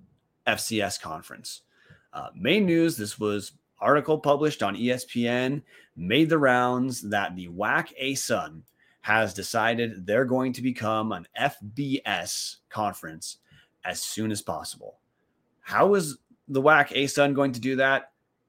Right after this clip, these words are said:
No one has any idea. At this point, the wac A sun, it sounds like they're just gonna say they're F B S. They're gonna start scheduling each other. They're gonna ske-, they're gonna eventually schedule some out-of-conference games and just say, "Hey, we're gonna charge F B S rates 'cause that's what we are now."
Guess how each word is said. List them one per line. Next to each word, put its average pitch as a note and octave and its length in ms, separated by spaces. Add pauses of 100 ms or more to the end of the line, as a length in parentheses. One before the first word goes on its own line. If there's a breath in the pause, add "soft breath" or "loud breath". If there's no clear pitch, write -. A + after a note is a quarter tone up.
(120)
No A3 220
one C#4+ 160
has G3+ 340
any F3+ 260
idea. B2+ 560
At B2 200
this G3 180
point, F3+ 240
the C#3+ 80
wac D3+ 300
A D3+ 100
sun, D3+ 240
it B2 80
sounds C3+ 300
like B2 180
they're C3+ 160
just B2+ 300
gonna A#2+ 180
say A#2 680
they're A2+ 220
F G#2 220
B G2+ 120
S. F2+ 380 (400 soft breath)
They're B2+ 200
gonna D3 120
start C3+ 280
scheduling B2 520
each G2 220
other. E2 300 (460)
They're A#2+ 140
gonna B2+ 140
ske-, A#2+ 440
they're A#2+ 140
gonna A#2+ 220
eventually B2+ 440
schedule C#3+ 440
some B2+ 140
out-of-conference C3+ 560
games A2 340
and F#2 160
just A#2+ 280
say, A#2 420
"Hey, A2+ 100
we're G#2+ 80
gonna G#2+ 160
charge A2+ 500
F G2+ 240
B G#2+ 160
S G2+ 220
rates A#2 360
'cause F#2+ 140
that's G2+ 260
what F2 100
we F2+ 100
are G2+ 180
now." - 260